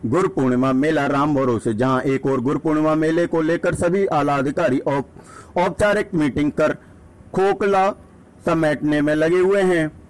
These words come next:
वहीं जमीनी हकीकत देखी जाए तो मुड़िया मेले की तैयारियां कुछ और ही नजर आ रही हैं।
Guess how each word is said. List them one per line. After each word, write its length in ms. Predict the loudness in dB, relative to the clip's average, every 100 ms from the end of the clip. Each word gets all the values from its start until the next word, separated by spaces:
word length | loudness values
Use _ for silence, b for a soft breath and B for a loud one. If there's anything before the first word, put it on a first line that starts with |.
| -20 -6
वहीं 300 | 0 2 2
जमीनी 400 | 2 0 0 2
हकीकत 440 | 0 0 0 0 -2
देखी 340 | -2 -2 0
जाए 220 | 2 0
तो 300 | 0 -2 -2 B B B 0
मुड़िया 300 | 2 2 2
मेले 280 | 2 2
की 120 | 0 -2
तैयारियां 560 | -2 0 2 2 0
कुछ 260 | 0 -4 -2 0
और 160 | 0
ही 100 | 2
नजर 260 | 0 2 2
आ 120 | 0
रही 260 | 2 2 2
हैं। 160 | 0